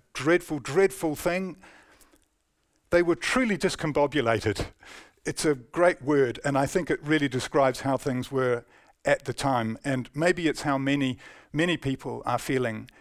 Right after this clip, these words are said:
in this world, in this day and age, in twenty twenty. It's, it means disconcerted, upset,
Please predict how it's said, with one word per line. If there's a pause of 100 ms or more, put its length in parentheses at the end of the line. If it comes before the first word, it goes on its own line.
(140)
in
this
world,
in
this
day
and
age,
in
twenty
twenty.
It's,
it
means
disconcerted, (640)
upset,